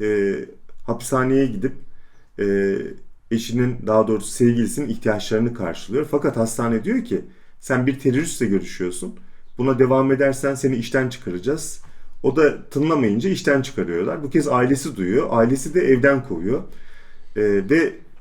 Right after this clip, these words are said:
artık hemşire değil, artık evinde kalamıyor. Fakat, e, aşkı için on dört sene boyunca çalışıp didinip onun ihtiyaçlarını karşılayıp,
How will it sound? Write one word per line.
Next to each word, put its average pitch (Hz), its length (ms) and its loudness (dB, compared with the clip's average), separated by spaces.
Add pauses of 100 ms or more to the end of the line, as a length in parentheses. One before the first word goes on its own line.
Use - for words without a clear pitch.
(180)
artık - 340 0
hemşire 131 440 4
değil, 123 320 2
artık 110 320 2
evinde 127 360 4
kalamıyor. 120 560 4 (320)
Fakat, 135 460 2
e, 101 160 -2
aşkı 101 320 -2
için 101 380 0
on 185 200 6
dört 156 220 0
sene 143 340 0
boyunca 107 400 2
çalışıp 139 540 -4
didinip 135 360 -2 (540)
onun 160 180 2
ihtiyaçlarını 156 680 0
karşılayıp, 120 600 -2